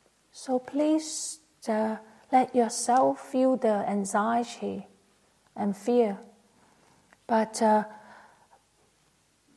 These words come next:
whatever method of meditation you're used to, either breath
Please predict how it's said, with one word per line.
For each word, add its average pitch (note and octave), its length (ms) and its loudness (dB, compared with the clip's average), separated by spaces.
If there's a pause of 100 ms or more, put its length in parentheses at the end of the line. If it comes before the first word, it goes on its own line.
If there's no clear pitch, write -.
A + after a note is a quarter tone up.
(200)
whatever G#3+ 560 6
method G3 680 0
of G3 80 -2
meditation A#3 680 0
you're C4 140 2
used C4 460 0
to, E4+ 220 -2 (240)
either A#3 300 2
breath A#3+ 640 4